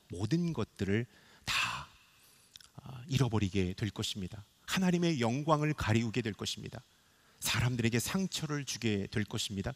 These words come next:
신앙의 열매를 맺지 못하게 될 것입니다. 저는 여러분에게 두 가지를 말씀을 드렸습니다. 하나님의 말씀으로 끊임없이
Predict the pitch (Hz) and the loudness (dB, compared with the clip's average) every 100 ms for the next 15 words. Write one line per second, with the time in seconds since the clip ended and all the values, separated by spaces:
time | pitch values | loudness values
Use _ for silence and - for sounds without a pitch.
0 | - - - - - 220 208 190 185 107 | -10 -18 -4 2 4 8 6 6 2 2
1 | 104 110 101 139 - - - 101 - - | 2 2 2 2 -2 -14 0 0 2 -2
2 | 107 92 107 - 107 98 92 92 104 - | -2 0 -2 0 0 2 0 -2 -6 -4
3 | 104 98 90 - _ _ _ _ - 139 | -6 -6 -10 -12 _ _ _ _ 0 0
4 | 143 120 117 120 113 120 - - - - | 2 0 2 0 0 -2 -6 -20 -14 -4
5 | 135 131 160 - 131 131 117 95 - 113 | -2 4 4 4 4 2 4 2 2 0
6 | 101 98 - 104 - 95 85 107 _ _ | 0 0 0 -2 -2 -6 -8 -12 _ _
7 | - - - - - 170 160 139 123 123 | -20 -20 -20 -12 -2 2 4 4 4 4
8 | 120 120 - _ _ _ - - 101 113 | 4 2 -4 _ _ _ -8 0 2 2
9 | - 151 120 110 113 123 - _ _ _ | 2 2 0 -2 -4 -8 -14 _ _ _
10 | - - 285 269 269 220 107 - - 113 | -18 -2 2 4 4 4 2 0 -2 -2
11 | 123 | -4